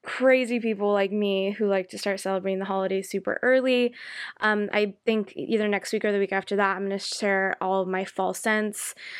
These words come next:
um, where to go for the fall decor, f-, for all the fall candles, um, plugins, uh, whatever you need. Chapsticks, oh my gosh. I know that that one was random, but I saw that at the store today.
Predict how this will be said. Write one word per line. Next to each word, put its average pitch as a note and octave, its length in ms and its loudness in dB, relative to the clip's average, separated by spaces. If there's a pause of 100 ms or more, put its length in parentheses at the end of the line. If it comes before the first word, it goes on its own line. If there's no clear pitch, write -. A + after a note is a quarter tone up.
(140)
um, G3 580 0
where G3+ 240 2
to G3+ 140 -6
go G3+ 240 2
for G3+ 220 -4
the G3+ 80 -2
fall G3 260 -2
decor, A#3+ 720 4
f-, G#3+ 400 -12
for G#3 240 0
all G3 160 0
the G3 80 -6
fall F#3+ 200 -2
candles, G#3+ 760 0 (480)
um, G3 640 0 (180)
plugins, G#3 1080 0 (540)
uh, G3 520 0 (160)
whatever G3 720 0 (220)
you A3 160 4
need. F#3 340 2
Chapsticks, C#4 720 -2
oh A#3 80 0
my G#3+ 120 0
gosh. F3 420 -6 (600)
I G#3+ 60 2
know A3 120 2
that G3+ 120 0
that F#3 160 0
one F#3+ 260 -2
was F#3+ 220 2
random, E3+ 320 -2
but F#3 100 0
I F#3+ 100 0
saw F#3+ 220 -2
that F#3 160 -2
at - 140 -6
the F#3+ 80 -8
store F3 240 -4
today. - 300 -6